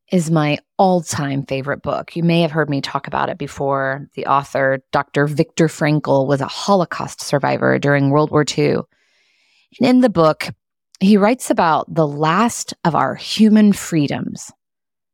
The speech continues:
the ability to choose in any situation how to respond.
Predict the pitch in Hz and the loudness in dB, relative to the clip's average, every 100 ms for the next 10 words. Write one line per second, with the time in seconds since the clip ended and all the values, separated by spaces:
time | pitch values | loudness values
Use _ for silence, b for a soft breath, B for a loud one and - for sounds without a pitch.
0 | _ 170 160 143 151 147 170 214 233 262 | _ 0 0 2 0 2 2 2 2 -2
1 | - - 147 139 135 - - 151 143 - | -2 -2 -2 -2 -6 -10 -6 -2 -2 0
2 | 151 165 185 - 175 - 165 135 - 131 | 2 4 2 -2 -8 -6 -4 -4 -6 -6
3 | 131 139 - _ _ _ - - 147 151 | -6 -8 -10 _ _ _ -10 -2 0 0
4 | - 151 131 - - 123 135 135 135 98 | -2 -2 -4 -6 -6 -6 -6 -8 -10 -14